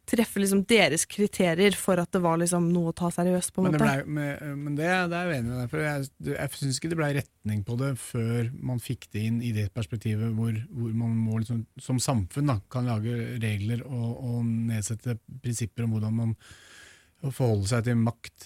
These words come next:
Speaker 2: i et sånn hierarkisk perspektiv. Altså, man kan ikke som sjef, eh, tafse på de under deg og tro at det er greit.
Speaker 1: Man kan ikke som medmenneske tafse på de
Speaker 2: Nei, nei, men det er vanskelig å regulere, da. At, at menn er teite i fylla eller, eh, dumme som tenåringer, det kan vi liksom ikke regulere, men vi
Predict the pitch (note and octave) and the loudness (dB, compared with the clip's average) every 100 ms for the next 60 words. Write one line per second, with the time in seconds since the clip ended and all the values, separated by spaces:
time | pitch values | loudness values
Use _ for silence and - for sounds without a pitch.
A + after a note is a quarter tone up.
0 | - B2 A#2 A2+ A2 A#2 A2+ A2+ G#2+ G2+ | -2 2 2 0 -2 -2 0 2 2 0
1 | A2 A2 G#2+ A#2 C#3 C#3 A#2 A2 A#2 A2 | -4 -6 -4 -2 -2 -2 -4 -6 -4 -6
2 | B2 A#2 A2+ A2 G#2 F#2+ A#2+ A#2 A2 G#2+ | -4 -2 -2 -2 -4 -2 -2 -2 -2 -2
3 | - - - - B2 A2 G#2+ - A#2+ - | -4 -14 -20 -10 -6 -4 -4 -4 -4 -4
4 | G2+ G#2+ A2 G#2 A2+ B2 B2+ A2+ G#2+ G#2 | -4 -2 0 0 0 -2 -4 -6 -4 -4
5 | A2 G#2+ G#2+ A2 B2 B2 - - G#3 G3+ | -4 -4 -2 -2 -2 -4 -10 0 4 6
6 | G3+ G3+ A#3 A3+ E3+ D3+ E3 E3 - F#3 | 4 4 6 6 6 2 0 -4 -6 -4
7 | F#3+ - G3+ F#3 F3 - D3+ B2 B2+ C#3+ | -4 -6 -4 0 4 4 4 4 2 2
8 | E3 E3 - C#3+ D3+ D#3 C#3+ C3+ D#3 B2+ | 2 2 0 -2 0 0 2 2 2 0
9 | C#3 C#3+ C3 - C3+ C3 C3 C3 C3+ C3+ | -2 -4 -6 -4 -2 -2 -2 -4 -4 -2
10 | C3 A#2+ B2 C3 C3 G2+ A#2 A2+ G#2+ B2 | -2 0 0 0 0 0 -2 0 0 0
11 | A#2+ A#2 A#2+ A#2 A#2+ A#2+ A#2+ A#2 A#2+ A#2 | 0 -2 -2 -2 -2 -2 -2 -4 -4 -2
12 | B2 G#2+ G2+ A2 B2 G#2 G#2 B2+ A#2 B2+ | 0 0 -2 -2 0 0 -2 -2 -2 -2
13 | B2+ A#2 A2+ A2+ A2+ A2 A#2+ A2+ A2+ A2 | -4 -4 -4 -4 -2 -4 -2 -2 0 0
14 | C3+ B2+ B2 | 0 0 0